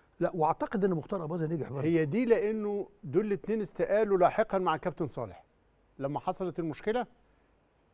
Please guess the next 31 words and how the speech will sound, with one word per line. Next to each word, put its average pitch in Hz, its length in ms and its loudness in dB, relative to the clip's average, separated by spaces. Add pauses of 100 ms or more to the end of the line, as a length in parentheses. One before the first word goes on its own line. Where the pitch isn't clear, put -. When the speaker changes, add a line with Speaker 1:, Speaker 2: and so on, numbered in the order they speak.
Speaker 2:
تضامنوا 202 360 4
مع 185 80 6
Speaker 1:
آه، 156 40 4
Speaker 2:
الكابتن 214 220 4
Speaker 1:
يعني 185 120 4
Speaker 2:
صالح 147 260 2
واستقالوا. 160 460 -2
Speaker 1:
إنما 247 240 6
هو 269 140 8
جمعيتين 220 380 6
ورا 180 180 6
بعض. 196 240 4 (180)
Speaker 2:
هي 165 80 0
دي 170 120 0
اتنين 196 220 4
وسبعين 208 200 10
Speaker 1:
الجمعية 262 260 10
دي 254 200 8
Speaker 2:
ستة 262 80 6
وسبعين. 262 180 8
Speaker 1:
أنا 233 220 4
من، 175 280 2 (140)
من 180 220 6
اطمئناني 196 960 4 (200)
جالي 202 300 4
مشوار 190 380 2
اسكندرية 160 640 2
قبلها 156 260 2
بتمانية 175 400 -2
وأربعين 143 300 -4
ساعة. 139 360 -8